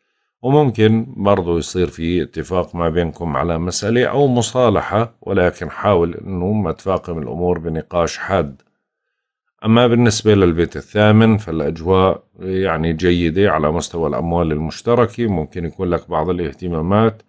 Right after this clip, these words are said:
في بعض الأمور اللي لها علاقة بالقروض، بالديون، ب-، بالبنوك، بأمور لها علاقة بالضريبة، بالتأمين، أشياء من هذا القبيل.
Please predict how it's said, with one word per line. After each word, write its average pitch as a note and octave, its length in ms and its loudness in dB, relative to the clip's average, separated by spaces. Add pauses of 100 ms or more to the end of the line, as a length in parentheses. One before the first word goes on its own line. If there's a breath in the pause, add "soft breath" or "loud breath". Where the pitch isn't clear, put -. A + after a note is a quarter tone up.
(680)
في D#3 60 2
بعض C3 260 2
الأمور F#2+ 460 4
اللي E2+ 220 2
لها D#2 140 -4
علاقة E2+ 580 0
بالقروض، E2+ 680 -2
بالديون، F2 840 2
ب-، D#2 880 -10 (540)
بالبنوك، F2+ 1500 4
بأمور F2+ 1000 0
لها E2+ 140 0
علاقة F2 580 0
بالضريبة، F#2 720 2
بالتأمين، F#2 1040 2 (160)
أشياء F2 420 0
من E2+ 180 -4
هذا F2 180 -2
القبيل. F2+ 540 0